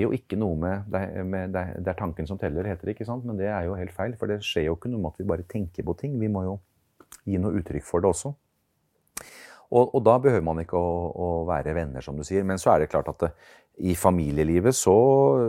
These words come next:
så oppdager vi jo at i familien vår, alle familier har jo noen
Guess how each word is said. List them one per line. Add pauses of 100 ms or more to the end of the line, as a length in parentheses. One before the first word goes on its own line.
(160)
så
oppdager
vi
jo
at
i
familien
vår,
alle
familier
har
jo
noen